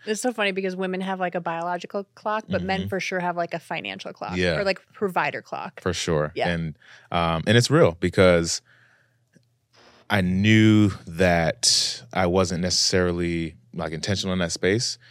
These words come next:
Speaker 2: um, because of, like, my mindset when it came to relationships, like, "Oh, it'll happen when it happens." I also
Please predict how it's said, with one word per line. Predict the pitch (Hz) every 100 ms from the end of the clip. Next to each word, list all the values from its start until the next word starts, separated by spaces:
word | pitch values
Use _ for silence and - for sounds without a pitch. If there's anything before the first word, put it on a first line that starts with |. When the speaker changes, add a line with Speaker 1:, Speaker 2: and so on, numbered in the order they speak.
| - _ _ -
Speaker 2:
um, | 92 87 82 80 80
because | - - 117 104 92 90
of, | 87 85 87
like, | 85
my | 87
mindset | 95 107 -
when | 85 82
it |
came | 120 123
to | 78
relationships, | 80 78 - 76 -
like, | -
"Oh, | 117 90 -
it'll | 90 87
happen | 90 87 85
when | 85
it | 82
happens." | 87 85 - 87 82 - - - -
I | 85
also | 98 110 - 92 87 82